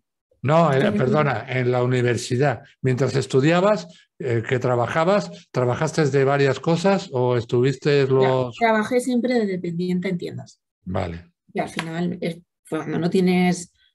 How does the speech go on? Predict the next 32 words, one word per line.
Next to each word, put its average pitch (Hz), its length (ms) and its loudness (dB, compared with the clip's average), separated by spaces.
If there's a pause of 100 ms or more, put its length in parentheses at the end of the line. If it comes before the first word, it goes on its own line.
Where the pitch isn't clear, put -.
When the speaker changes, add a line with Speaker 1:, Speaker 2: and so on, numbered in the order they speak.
(140)
Speaker 2:
no 175 100 -2
has 175 80 -4
terminado 196 360 2
unos 190 140 -2
estudios 196 400 0
y 175 40 -6
no 165 80 -4
tienes 170 220 -6
experiencia, 175 420 -2
es 190 80 -4
de 165 80 -8
lo 165 80 -6
que 165 60 -6
vas - 180 -10
a - 40 -20
trabajar. - 380 -12 (200)
Speaker 1:
Pero 127 140 2
Speaker 2:
O 127 40 4
Speaker 1:
oye, 147 180 6
Speaker 2:
de 147 60 4
lo 131 100 2
Speaker 1:
que, 123 140 2
Speaker 2:
que - 80 -10
Speaker 1:
a - 0 -
Speaker 2:
trabajas 113 260 0
Speaker 1:
ver, 151 100 2
que 156 60 -2
Speaker 2:
también. - 240 -2
Speaker 1:
ten 120 160 -4
en 135 80 0
cuenta 131 340 0
que, 151 220 -2